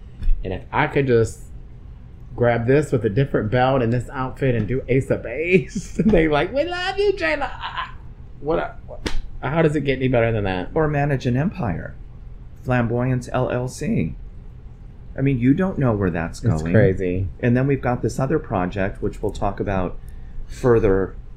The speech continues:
Speaker 1: At a later
Speaker 2: later
Speaker 1: date.
Speaker 2: on in the
Speaker 1: Yes.
Speaker 2: works. That's your baby as well.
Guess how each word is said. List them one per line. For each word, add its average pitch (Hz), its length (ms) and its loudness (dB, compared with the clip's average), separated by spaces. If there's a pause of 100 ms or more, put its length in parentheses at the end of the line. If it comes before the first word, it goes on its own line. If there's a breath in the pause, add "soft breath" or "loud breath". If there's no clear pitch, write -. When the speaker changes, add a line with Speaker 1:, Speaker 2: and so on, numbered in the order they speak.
(400)
Speaker 1:
At 101 120 0
a 101 40 4
later 98 180 4
Speaker 2:
later 107 240 6
Speaker 1:
date. 92 80 6
Speaker 2:
on 107 540 4 (360)
in 113 220 6
the 104 40 6
Speaker 1:
Yes. 95 100 4
Speaker 2:
works. 95 360 2
That's - 280 -2
your 92 200 4
baby 87 380 0
as 82 140 -6
well. 87 520 -2